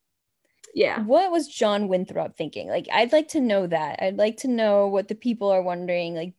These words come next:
Speaker 2: did they also think
Speaker 1: Spirits.
Speaker 2: aliens? Yeah, like, spirit. What was their go-to insert blank, you know?
Speaker 1: Yeah. I think it was probably spirits, like they were saying,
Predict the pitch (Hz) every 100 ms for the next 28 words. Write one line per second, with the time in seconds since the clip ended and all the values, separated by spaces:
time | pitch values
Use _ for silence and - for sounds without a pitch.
0 | - 196 185 - 170 175 190 - 254 269
1 | - 277 285 285 _ _ 359 - 277 -
2 | 185 175 254 285 294 302 311 339 359 -
3 | 214 214 202 180 180 208 - - - 269
4 | 269 262 262 247 240 185 208 220 233 220
5 | 208 202 185 180 175 175 170 170 _ _
6 | _ - 208 185 190 190 220 - 185 175
7 | 151 - - 208 208 - 196 - - 175
8 | 165 143 170 175 170 175 381 - _ _
9 | _ _ - 220 185 190 - _ 240 254
10 | 269 233 240 226 208 202 208 202 _ -
11 | 240 214 208 - 208 202 196 208 208 196
12 | 190 208